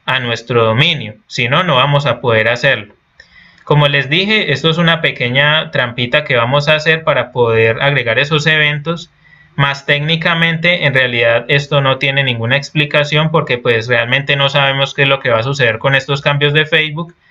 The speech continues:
Pero pues nos tenemos que preparar, porque en caso tal de que vayamos a escoger nuestro dominio, pues en un futuro de pronto no nos vaya a dejar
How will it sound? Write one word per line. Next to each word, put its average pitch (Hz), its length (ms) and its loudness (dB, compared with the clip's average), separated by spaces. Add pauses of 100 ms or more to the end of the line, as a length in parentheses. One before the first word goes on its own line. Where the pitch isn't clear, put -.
(380)
Pero 208 260 0
pues 160 140 0
nos 139 160 -2
tenemos 127 380 -2
que 139 120 0
preparar, 143 580 0
porque 131 220 -2
en 123 80 -2
caso 123 320 -2
tal 147 140 0
de 156 80 -4
que 143 100 -2
vayamos 123 340 2
a 147 40 4
escoger 117 340 0
nuestro 135 320 0
dominio, 143 540 2 (120)
pues 123 300 4
en 123 160 -4
un 113 140 -2
futuro 156 420 2
de 156 120 2
pronto 127 340 -2
no 127 100 2
nos 127 160 0
vaya 127 220 2
a 127 60 2
dejar 110 320 -4